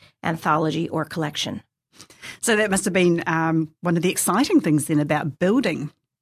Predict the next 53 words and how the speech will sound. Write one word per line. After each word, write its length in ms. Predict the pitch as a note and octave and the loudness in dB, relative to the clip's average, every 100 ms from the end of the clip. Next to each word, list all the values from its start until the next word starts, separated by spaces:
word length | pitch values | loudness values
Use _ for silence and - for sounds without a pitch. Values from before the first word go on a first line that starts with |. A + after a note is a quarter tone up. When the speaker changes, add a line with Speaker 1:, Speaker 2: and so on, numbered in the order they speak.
| _ _ _ _ _ | _ _ _ _ _
Speaker 2:
your 360 | F#3 A3+ G3 F3+ | -6 2 4 4
works 360 | E3+ F3+ D3 - | 4 2 0 -2
together, 380 | D#3+ F3 D#3+ | 0 2 2
to, 140 | C#3 D#3+ | 0 -2
to 160 | - | -6
find 460 | D#3 - G#3+ A#3+ F#3+ | -4 -2 0 0 0
that 180 | E3 D3 | -2 -2
narrative 720 | D#3+ D#3+ E3 E3 D#3+ E3+ D3+ | -2 0 -2 -2 -2 -4 -6
arc, 380 | D#3 D#3 D#3+ - | -6 -6 -6 -6
to 140 | - | -10
find 320 | D#3+ D#3+ F3 E3 | -6 -4 -4 -4
that 200 | D#3+ - D3 - | -8 -10 -12 -6
journey 580 | E3+ E3 E3 D#3+ D#3 D#3 _ | -2 0 0 0 -2 -6 _
that 120 | - - | -10 -6
you 80 | |
take 100 | - D#4 | 2 4
Speaker 1:
Yeah, 100 | E4+ | 6
Speaker 2:
people 240 | E3+ E3 | 4 2
Speaker 1:
it, 40 | |
Speaker 2:
through. 280 | E3 F3 D#3 | 0 0 0
Speaker 1:
yeah, 300 | D#3+ C4 D4 | 0 0 2
it 60 | C4 | 2
is 220 | C#4+ - | 2 0
true. 240 | - D#4 A3+ | -2 0 2
It, 180 | F#3 - | 0 -2
and 100 | G#3+ | -4
it's 220 | - A3+ | -4 -4
really 260 | A#3+ A#3+ A3 | 0 0 -2
fun 320 | - C4 C4 | -2 0 2
in 100 | G3+ | 0
that 200 | E3 - | 0 -2
way. 300 | E3+ D#3+ - | -2 -2 -4
And, 340 | - G3 F#3+ | -4 -2 -2
um, 380 | F#3+ F3+ F#3 F#3 _ - - - | 0 -2 -2 -6 _ -18 -16 -6
and 120 | G3+ | 0
that's 200 | C#4 E4 | 2 2
also 220 | E4+ E4 D4 | 0 -2 -2
funny 280 | C4 B3 | 0 0
too, 300 | A#3 - C#4 | 0 -2 0
and 180 | A3 G#3 - | 0 -2 -4
you 420 | - - G3+ C4 | -8 -6 -6 -4
probably 280 | - G#3+ G3+ | -2 -2 -2
get 180 | - | -4
this 200 | - G#3 | -6 -6
as 140 | G3+ F#3+ | -6 -4
well. 340 | B3 A#3+ F#3+ | -2 0 -2
Uh, 180 | - - | -4 -8
sometimes 400 | - C4 C#4 B3+ | -6 -4 -2 -4
the 80 | A3 | -6
pieces 340 | - A#3+ A#3 | -8 -6 -6
that 140 | A3 - | -6 -4
you 100 | G#3 | -4
think, 360 | G#3+ A3+ A3 | -4 -4 -6